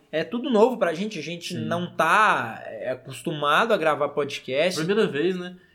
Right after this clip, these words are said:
Speaker 2: E a gente aceita crítica posi-, é, construtiva.
Speaker 1: Não, a-, aceita crítica de qualquer jeito. Se você quiser mandar a gente tomar no cu, beleza, <laughs> tamo aí. A gente não vai fazer nada, mas
Speaker 2: Mas é lógico que é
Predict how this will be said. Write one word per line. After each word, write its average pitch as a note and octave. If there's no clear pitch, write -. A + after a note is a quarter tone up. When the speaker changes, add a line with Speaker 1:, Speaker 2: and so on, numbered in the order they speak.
Speaker 2:
E C#3
a D#3+
gente E3+
aceita G3
crítica F#3
posi-, F3+
é, C3
construtiva. D3
Speaker 1:
Não, C#4+
a-, F3+
aceita A3
crítica A#3+
de G#3
qualquer B3
jeito. C#4
Se -
você F3+
quiser F3+
mandar A#3+
a A#3+
gente A#3
tomar A#3+
no B3
cu, D#3
beleza, G4+
<laughs> -
tamo A#3
aí. A4
A E3
gente D#3+
não F3+
vai F3+
fazer F#3+
nada, A#3
mas D3
Speaker 2:
Mas B2
é D3+
lógico C#3+
que E3
é D#3+